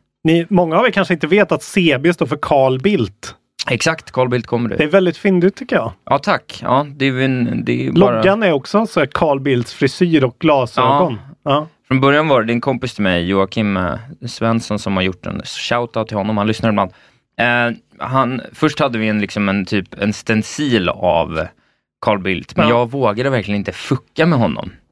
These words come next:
Speaker 1: Ja, det är ju jävligt modigt, men det är det som gör det. Det är lite kittlande,
Speaker 2: Ja,
Speaker 1: liksom.
Speaker 2: men det var mer ballsy från början när det var
Speaker 1: Ja.
Speaker 2: hans nylle, liksom.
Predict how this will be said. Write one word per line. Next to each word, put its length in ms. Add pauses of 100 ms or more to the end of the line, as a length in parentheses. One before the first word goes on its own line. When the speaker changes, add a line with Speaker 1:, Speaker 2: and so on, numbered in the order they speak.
(240)
Speaker 1:
Ja, 80
det 160
är 60
ju 160
jävligt 420
modigt, 460
men 100
det 60
är 60
det 120
som 160
gör 260
det. 240
Det 120
är 100
lite 220
kittlande, 560
Speaker 2:
Ja, 80
Speaker 1:
liksom. 320
Speaker 2:
men 80
det 60
var 240
mer 200
ballsy 500
från 180
början 340
när 100
det 60
var 120
Speaker 1:
Ja. 140
Speaker 2:
hans 240
nylle, 420
liksom. 480